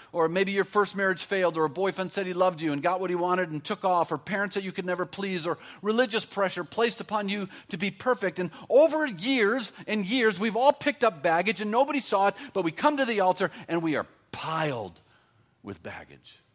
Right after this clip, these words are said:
And we got smiles on, and we look great on the outside, but on the inside, there's something that's off.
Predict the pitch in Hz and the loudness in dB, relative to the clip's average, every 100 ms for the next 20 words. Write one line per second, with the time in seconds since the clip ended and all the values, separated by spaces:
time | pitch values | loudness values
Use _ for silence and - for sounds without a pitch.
0 | _ _ _ _ _ - 123 175 147 - | _ _ _ _ _ -14 -10 -8 -10 -10
1 | 127 147 160 156 156 147 127 151 165 165 | -8 -6 -4 -4 -4 -6 -6 -8 -8 -10
2 | - 135 165 151 143 135 127 120 131 110 | -10 -6 -4 -4 -6 -4 -6 -6 -8 -8
3 | - - - - 139 139 139 202 - 127 | -10 -18 -20 -14 -12 -8 -8 -8 -12 -12
4 | 123 123 - - - 117 - 147 151 165 | -12 -12 -18 -20 -18 -16 -14 -16 -14 -10
5 | 156 - - - 123 104 - - - - | -10 -10 -14 -12 -10 -10 -14 -20 -20 -20